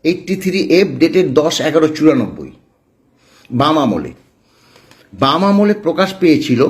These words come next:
একটা কথা তার আগে বলে রাখি, আগে কিন্তু শুধু নিউ দিল্লির কর্মচারীরাই কিন্তু as per সিপিআই অনুসারে ডিএটা পেত, কিন্তু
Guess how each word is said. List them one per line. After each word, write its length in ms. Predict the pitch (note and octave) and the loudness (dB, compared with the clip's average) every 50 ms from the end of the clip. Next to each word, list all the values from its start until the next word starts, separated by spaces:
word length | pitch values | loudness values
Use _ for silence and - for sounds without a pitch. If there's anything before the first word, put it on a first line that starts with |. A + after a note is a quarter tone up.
| - - - - _ _ _ - - - - - _ _ _ _ _ _ _ _ - | -2 -4 -12 -20 _ _ _ -20 -20 -20 -20 -20 _ _ _ _ _ _ _ _ -8
একটা 240 | D3 - - F#3+ - | -8 -4 -2 -2 0
কথা 380 | D#3+ F3+ - G3 G3+ G3 - - _ _ | 0 0 0 -2 -4 -4 -6 -10 _ _
তার 160 | - D3+ E3 | -6 -4 -2
আগে 180 | F3 F3+ E3+ F3+ | -2 -2 -2 -2
বলে 260 | D3 C3 C#3+ D3 D3 | -2 0 2 2 2
রাখি, 300 | C3+ A#2 G2+ - D#3+ D#3 - - | 2 0 0 -2 -4 -4 -4 -4
আগে 240 | A#2+ C3+ C#3+ E3+ G3 | -6 -6 -4 -6 -6
কিন্তু 380 | F#3+ G3 G3+ G3+ G3+ - G#3 | -4 -2 -2 -2 -2 -4 -6
শুধু 320 | G3 - - F3+ D#3 G3 G3 | -8 -6 -8 -2 0 0 2
নিউ 320 | E3+ D#3 D#3+ F3 F3+ F#3+ | 4 4 4 4 2 2
দিল্লির 380 | D#3+ F#3 F#3+ F#3 F3+ F#3 F3+ - | 0 0 0 2 2 2 0 0
কর্মচারীরাই 760 | - - D3 D3 D3+ D#3 D3+ D3+ C#3+ C#3 C3+ A#2+ B2+ D3+ F#3 | 0 0 0 2 2 2 2 2 2 0 0 0 0 0 -2
কিন্তু 520 | F3 - C#3+ B2 B2 B2+ G3+ A3+ - - - - - - - - - _ _ _ _ - | -2 -2 -2 -2 0 2 0 0 0 -2 -10 -16 -20 -20 -20 -20 -20 _ _ _ _ -8
as 140 | C#3 D3 D3 - - | -8 -8 -6 -6 -6
per 100 | E3 D#3+ | -6 -6
সিপিআই 500 | - - D3+ C#3 C#3+ D3+ D#3+ D#3 D#3 D3+ | -6 -6 -6 -4 0 2 4 4 4 4
অনুসারে 480 | C3+ B2 B2+ B2 - - C#3+ F3+ A3 A#3 - - _ _ _ _ _ _ _ _ _ _ G#2 | 2 0 -2 -2 -2 -2 -2 -2 -2 -4 -6 -12 _ _ _ _ _ _ _ _ _ _ -4
ডিএটা 300 | G#2 B2+ D3 D3 D#3 D3+ | 0 2 2 4 2 0
পেত, 320 | D3+ D#3 F3 F3+ - - - F#2+ - - _ _ _ _ _ _ _ _ _ - - - _ _ _ _ | 2 2 0 0 0 -4 -8 -8 -10 -18 _ _ _ _ _ _ _ _ _ -20 -20 -20 _ _ _ _
কিন্তু 560 | - F#3 A3 A3 - G#3+ F#3+ C3+ - - | 2 2 2 2 2 2 2 2 2 0